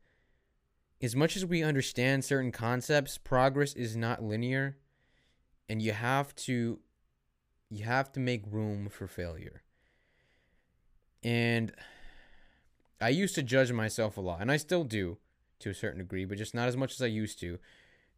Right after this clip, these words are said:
uh, with regards to failure. And what I've learned is that there's two types of people when it comes to failure. There's the person that beats himself up over it, thinking that the amount,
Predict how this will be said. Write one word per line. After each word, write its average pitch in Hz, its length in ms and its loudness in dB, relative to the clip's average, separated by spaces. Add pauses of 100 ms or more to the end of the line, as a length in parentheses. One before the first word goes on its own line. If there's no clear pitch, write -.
(360)
uh, 98 240 0
with 98 180 -2
regards 104 340 0
to 95 80 -10
failure. 85 420 -4
And 98 160 -2
what 139 100 4
I've 160 120 4
learned 147 460 2 (2000)
is 113 200 0
that 127 440 6
there's 135 240 0
two 190 160 2
types 170 300 4
of 139 120 0
people - 340 -6 (600)
when 104 160 -2
it 98 80 -4
comes 98 180 -4
to 98 80 -10
failure. 82 420 -6
There's 147 280 2
the 170 80 -4
person 175 360 2
that 104 300 -4
beats 175 280 -2
himself 180 480 2
up 98 200 0
over 92 320 -2
it, - 180 -6 (320)
thinking 147 360 0
that 113 160 0
the 110 120 -2
amount, 123 520 2